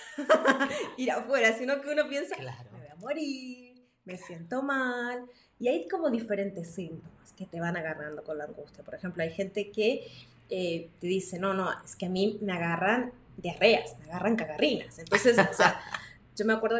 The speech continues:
Speaker 1: que una persona me decía, "Cintia, a mí me agarran cagarrinas cuando estoy así". Entonces, siempre intento estar cerca, sa-, saber dónde está el lavabo.
Speaker 2: Mm.
Speaker 1: O sea, entonces ya cuando sé dónde está el lavabo, bueno, como que digo, "Bueno, cualquier cosa ya lo puedo gestionar".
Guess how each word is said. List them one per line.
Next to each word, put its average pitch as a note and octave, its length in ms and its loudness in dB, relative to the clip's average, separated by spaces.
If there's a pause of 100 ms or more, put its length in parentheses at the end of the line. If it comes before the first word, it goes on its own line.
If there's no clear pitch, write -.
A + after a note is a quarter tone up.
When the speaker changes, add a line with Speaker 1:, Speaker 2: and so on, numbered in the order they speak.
(120)
Speaker 1:
que G3+ 320 -2
una F#3+ 120 -10
persona G3 240 -6
me F#3 100 -8
decía, F3+ 320 -12 (500)
"Cintia, G#3 220 -2
a - 20 -2
mí G3 60 0
me C4 80 2
agarran F#3+ 300 -4
cagarrinas E3+ 520 -14
cuando - 220 -20
estoy - 200 -20
así". - 220 -20
Entonces, A#3 520 -2
siempre B3+ 400 4
intento C4 880 2
estar A#3 680 2 (340)
cerca, - 520 2 (140)
sa-, - 200 -6
saber D4+ 300 4
dónde F#4+ 200 4
está - 140 0
el A#3 80 6
lavabo. E3+ 420 2 (180)
Speaker 2:
Mm. C3+ 200 -4
Speaker 1:
O G#2 40 -4
sea, - 260 -8
entonces A3+ 300 -6
ya F4 120 2
cuando D#4+ 200 0
sé F4 120 0
dónde G#4 240 4
está C#4+ 160 0
el C#4 40 2
lavabo, C4 580 4
bueno, F#3+ 440 -4 (180)
como D#4 280 -2
que F4+ 140 -2 (220)
digo, G3+ 300 -2
"Bueno, - 160 -10 (260)
cualquier G#3 280 -10
cosa C4+ 460 -4
ya G3+ 200 -4
lo G#3+ 160 -4
puedo G3+ 220 0
gestionar". F3 580 -12